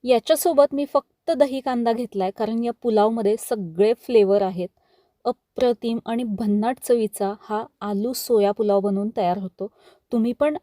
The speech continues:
नक्की बनवून बघा. कशी वाटली ही आजची तुम्हाला रेसिपी, मला कमेंट करून सांगा.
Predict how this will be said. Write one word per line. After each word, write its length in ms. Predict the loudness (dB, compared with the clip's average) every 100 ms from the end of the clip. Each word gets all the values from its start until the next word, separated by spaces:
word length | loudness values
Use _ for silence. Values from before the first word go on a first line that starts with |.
| -4
नक्की 380 | -4 -4 -4 0
बनवून 380 | 2 2 0
बघा. 280 | 0 -2 -6 -12 _
कशी 220 | 0 4
वाटली 280 | 4 2 -4 0
ही 80 |
आजची 300 | 0 -2 -6
तुम्हाला 380 | -6 -6 -2 0
रेसिपी, 420 | -2 -2 -6 -6 -12 _ _ -2
मला 160 | 2 2 2
कमेंट 320 | 0 0 0
करून 260 | 2 2 0
सांगा. 340 | -4 -6 -6